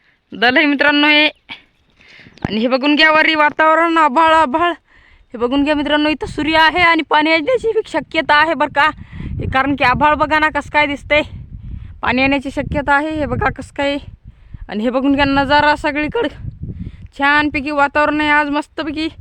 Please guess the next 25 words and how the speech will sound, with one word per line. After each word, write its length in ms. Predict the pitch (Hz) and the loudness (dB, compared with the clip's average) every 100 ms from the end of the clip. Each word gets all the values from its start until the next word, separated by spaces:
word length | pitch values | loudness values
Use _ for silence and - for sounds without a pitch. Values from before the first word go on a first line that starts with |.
| - - - - | -20 -14 -10 -6
तर 60 | |
म्हणलं 420 | 220 254 269 285 | -2 0 2 0
बनवावं 420 | 262 277 294 302 302 | 2 2 4 2 0
व्हिडिओ, 240 | 269 294 | -4 -4
व्हिडिओ 520 | 262 - 220 233 277 | -4 -8 -6 -2 0
बनवून 240 | 285 294 302 | 0 0 0
टाकावं. 400 | 311 320 330 - - - - | 0 2 0 -2 -20 -20 -12
हे 60 | 214 | -8
बघा 180 | 226 262 | 0 0
आपल्या 220 | 262 277 | 2 -2
शेळ्या 200 | - 294 | 2 2
गेल्या 200 | 285 294 | 4 2
जरा 200 | 262 302 | 4 4
लांब, 220 | 302 330 | 4 4
आता 140 | 320 285 | 2 2
मी 120 | 285 | 2
जातो 180 | 294 311 | 0 0
शेळ्यांकडं. 960 | 359 320 320 - - - - - - | 2 2 4 2 0 -4 -16 -16 -14
तर 60 | - - | -10 -2
चला 240 | 311 320 330 | 2 2 4
तर 100 | 320 - - - - - - - - - | 0 0 -10 -10 -12 -12 -8 -6 -2 2
जाऊया 240 | 320 311 320 | 4 2 0
शेळ्यांकडं. 460 | 320 302 - 233 - - - - - - - - - - _ _ _ _ _ - - - - | 0 0 0 -4 -4 -12 -12 -12 -10 -8 -8 -10 -16 -20 _ _ _ _ _ -20 -20 -20 -16
हे 200 | 208 226 | -12 -12
मित्रांनो 520 | 254 269 277 294 294 | -10 -6 -2 -2 -2